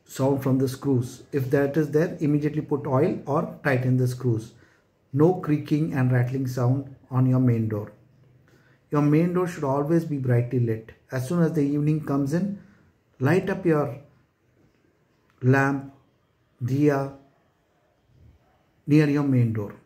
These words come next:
It will enhance your prosperity and good luck. The main door must always be brightly lit.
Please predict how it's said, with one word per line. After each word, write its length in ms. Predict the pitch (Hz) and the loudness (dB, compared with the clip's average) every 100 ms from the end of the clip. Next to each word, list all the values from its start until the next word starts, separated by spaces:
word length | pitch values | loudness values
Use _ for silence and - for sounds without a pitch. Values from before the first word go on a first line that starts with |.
| _ _ _ _ _ _ _ _ - _ _ _ | _ _ _ _ _ _ _ _ -20 _ _ _
It 120 | 165 | 0
will 100 | 156 | 2
enhance 400 | 143 135 135 139 | 4 2 2 0
your 100 | 139 | -4
prosperity 600 | 123 123 123 - 131 123 123 | -2 -2 -2 -2 -4 0 -2
and 120 | 110 | 0
good 180 | 117 110 | -2 -2
luck. 360 | 107 - - _ _ _ _ _ _ _ _ _ _ _ _ _ _ _ _ _ _ _ _ _ | -6 -8 -20 _ _ _ _ _ _ _ _ _ _ _ _ _ _ _ _ _ _ _ _ _
The 80 | 127 | 4
main 320 | 131 160 156 | 4 4 2
door 160 | 151 151 | 2 0
must 260 | 139 123 | -2 -4
always 400 | 143 143 143 139 | -4 -2 -2 -4
be 120 | 131 | -4
brightly 440 | 123 123 123 123 131 | -4 0 0 0 0
lit. 300 | 131 139 | -2 -4